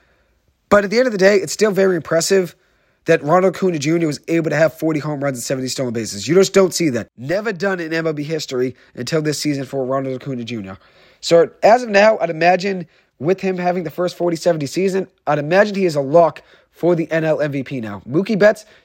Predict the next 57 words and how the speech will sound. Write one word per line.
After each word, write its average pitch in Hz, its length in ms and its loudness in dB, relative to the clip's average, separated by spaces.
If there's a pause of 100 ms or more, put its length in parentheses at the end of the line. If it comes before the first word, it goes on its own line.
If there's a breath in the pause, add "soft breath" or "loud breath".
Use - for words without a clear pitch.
did 165 120 -2
make 190 140 4
a 185 40 -2
great 180 240 2
run 170 180 -2
for 180 180 0
it. 190 100 0
He 160 140 -10
does 156 220 2
deserve 165 300 0
credit 165 380 0 (260 soft breath)
for 165 180 0
the 156 80 0
run 160 160 -2
he 165 120 -4
had 151 220 -2
this 147 100 -8
season, 147 300 -4
how 143 180 -6
impressive 151 520 -4 (260 soft breath)
he 147 160 -4
was, 147 200 2
especially 151 360 -2
in 139 40 -6
the 131 40 -6
second 143 300 -2
half 147 160 -2
of 123 60 -6
the 113 60 -4
year. 170 360 4 (380 loud breath)
But 165 120 4
it's 160 100 -2
gonna 185 200 4
be 170 120 2
Ronald 151 300 2
Acuna 139 300 -4
Junior 135 320 -2
as 135 180 2
the 127 80 -4
M 131 80 -4
V 127 80 -2
P 131 160 -6
in 123 80 -4
the 120 100 -4
N 110 120 -6
L. 92 180 -10 (300)
And 139 80 -2
he 170 80 4
deserves 180 360 4
it 160 60 -6
considering 156 480 0
he 147 80 -4
had 143 80 2
a 120 60 -2
forty 151 300 0
seventy 131 380 0
season. 104 380 -6